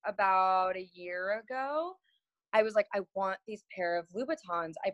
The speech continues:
put them all over my vision board, and this is where I went and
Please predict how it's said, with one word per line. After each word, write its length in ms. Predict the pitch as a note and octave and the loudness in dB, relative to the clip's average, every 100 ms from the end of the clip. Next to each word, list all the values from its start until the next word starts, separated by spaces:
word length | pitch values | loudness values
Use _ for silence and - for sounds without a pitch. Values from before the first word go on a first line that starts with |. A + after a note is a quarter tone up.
| - | -4
put 120 | G#3 | -2
them 160 | G3 - | -2 4
all 220 | B3+ C#4+ | 8 12
over 220 | C#4+ C#4+ | 10 8
my 160 | C#4+ C#4 | 0 -2
vision 420 | G#3 A3 A3+ A3 G#3+ | -2 -6 -8 -12 -4
board, 480 | G#3+ G#3+ G#3 G#3 G#3 - _ _ _ - | 2 6 8 8 6 -2 _ _ _ -2
and 220 | A3 G#3+ | 0 0
this 180 | A3 - | -4 -8
is 160 | B3+ A#3 | -10 -2
where 260 | A3+ A3 | 2 2
I 80 | G3+ | 2
went 160 | G3 | -2
and 80 | G3 | -4